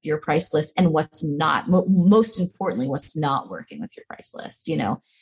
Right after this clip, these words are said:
to say, "Oh, if somebody finds a loophole in your price list and they're like, 'Oh, I wanna do this, this, and this,'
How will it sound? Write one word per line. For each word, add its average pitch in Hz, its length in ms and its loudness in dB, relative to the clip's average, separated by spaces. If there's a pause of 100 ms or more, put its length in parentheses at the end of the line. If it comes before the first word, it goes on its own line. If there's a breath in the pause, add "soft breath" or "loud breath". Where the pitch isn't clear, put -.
(200 soft breath)
to 190 100 4
say, 175 320 4
"Oh, 208 260 4
if 196 140 4
somebody 269 300 4
finds 262 300 2
a 185 60 2
loophole 220 520 0
in 202 100 0
your 170 120 -4
price 175 340 -4
list - 340 -4
and 170 140 2
they're 160 160 0
like, 131 320 0
'Oh, 233 180 2
I 196 60 2
wanna 180 220 0
do 175 140 -6
this, 202 180 -2
this, 196 200 -4
and 175 80 0
this,' 208 260 4